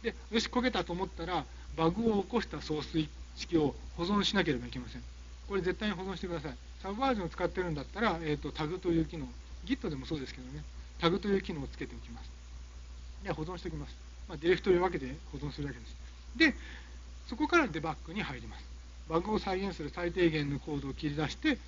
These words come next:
容疑者の限定をしていきます。で、バグったコードは保存しておいてください。サブバージョンを使ってるのはタグという機能を使います。Gitだったら何ですかね、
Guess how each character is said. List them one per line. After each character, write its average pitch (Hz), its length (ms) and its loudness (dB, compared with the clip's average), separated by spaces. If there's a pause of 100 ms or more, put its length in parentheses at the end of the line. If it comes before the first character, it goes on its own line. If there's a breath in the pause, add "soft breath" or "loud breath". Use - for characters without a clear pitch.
容 156 160 4
疑 160 100 -2
者 143 100 -2
の 127 100 -6
限 127 160 -6
定 120 200 -8
を 135 100 -8
し - 40 -10
て - 100 -12
い - 40 -10
き - 40 -10
ま - 40 -16 (1400)
す。 - 20 -2
で、 214 200 2 (220)
バ 196 100 6
グ 311 80 10
っ - 20 2
た 339 100 6
コ 285 120 8
ー 269 40 8
ド 240 60 10
は 196 80 10
保 185 80 2
存 220 140 6
し 208 40 -2
て 254 80 4
お 254 40 6
い 233 40 4
て 226 60 -2
く 208 60 2
だ 165 80 4
さ 143 120 0
い。 147 80 -4
サ 180 140 2
ブ 190 60 0
バ 262 100 8
ー - 20 4
ジ 240 60 4
ョ 190 40 2
ン - 20 2
を - 40 -4
使 - 100 2
っ 165 40 4
て 196 140 -2
る 190 60 0
の 170 60 0
は 139 60 -2
タ 143 100 -2
グ 151 100 0
と 165 80 0
い 160 40 4
う 151 40 2
機 165 80 -4
能 143 100 -2
を 127 60 -6
使 - 160 -10
い 127 60 -6
ま 127 100 -10
す。 117 60 -12 (160)
Git 233 80 -8
だ - 0 -
っ - 100 -12
た 175 80 -8
ら 147 40 -4 (340)
何 151 120 -14
で - 60 -14
す - 60 -10
か 139 100 -10
ね、 127 80 -10